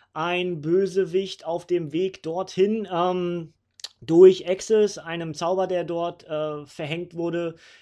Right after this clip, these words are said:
äh, invertierten die, die Gesinnungen der jeweiligen Ange-, äh, Anwesenden. Also gut wurde böse, böse wurde gut. Da gibt's auch, äh, einen sehr interessanten Sonderband zu, äh, und, äh, der, in dem unter anderem Carnage dann die Seiten wechselt. Und das ist sehr, äh,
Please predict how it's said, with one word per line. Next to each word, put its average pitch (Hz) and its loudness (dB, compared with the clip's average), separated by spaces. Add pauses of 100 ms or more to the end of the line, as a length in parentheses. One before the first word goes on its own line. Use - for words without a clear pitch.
äh, 151 -2
invertierten 170 -2
die, 151 -6
die 143 -4
Gesinnungen 160 -4
der 156 -4
jeweiligen 151 -6
Ange-, 185 -6
äh, - -14
Anwesenden. 156 -4
Also 151 -4
gut 160 -6
wurde 156 -4
böse, 190 2
böse 160 -6
wurde 151 -4
gut. 202 -6 (460)
Da 151 -4
gibt's 165 -8
auch, 160 -4
äh, 151 -14
einen 151 -4
sehr 175 -4
interessanten 160 -10
Sonderband 175 -6
zu, 170 -6
äh, 147 0
und, 151 -12
äh, 147 -18
der, 147 -4
in 156 -4
dem 160 -4
unter 147 -6
anderem 139 -6
Carnage 180 -4
dann 170 -6
die 160 -10
Seiten 160 -6
wechselt. 165 -10
Und 143 -12
das 139 -14
ist 120 -14
sehr, 143 -2
äh, - -20